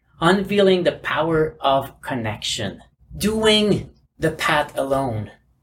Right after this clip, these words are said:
can be a strain. Doing the path alone can give you control and you the key to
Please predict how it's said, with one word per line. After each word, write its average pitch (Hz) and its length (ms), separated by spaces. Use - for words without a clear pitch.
can 143 240
be 135 140
a 120 60
strain. 117 500
Doing 208 800
the 175 120
path - 380
alone 160 400
can 131 300
give 160 300
you 156 200
control 135 760
and 208 380
you 196 540
the 156 220
key 220 640
to 202 360